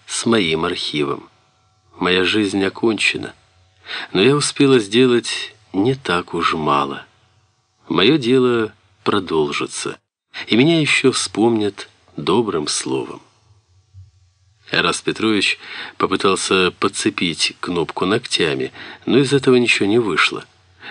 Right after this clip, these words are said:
Тогда он бросился к двери и стал шарить по ней пальцами, стучать кулаками. Кровь пульсировала в ушах, отсчитывая биение времени.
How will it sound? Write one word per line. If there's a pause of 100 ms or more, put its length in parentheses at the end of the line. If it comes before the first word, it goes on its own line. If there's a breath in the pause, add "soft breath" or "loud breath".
Тогда
он
бросился
к
двери
и
стал
шарить (240 loud breath)
по
ней
пальцами, (180 loud breath)
стучать
кулаками. (680 loud breath)
Кровь (220 loud breath)
пульсировала
в
ушах, (260 loud breath)
отсчитывая
биение
времени.